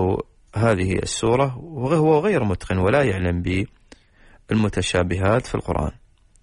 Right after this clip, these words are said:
فيبدأ الإمام يقرأ ثم بعد ذلك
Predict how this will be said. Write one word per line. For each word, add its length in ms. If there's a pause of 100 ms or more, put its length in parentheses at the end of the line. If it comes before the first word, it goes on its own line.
(920)
فيبدأ 400
الإمام 300
يقرأ 420 (100)
ثم 240
بعد 180
ذلك 580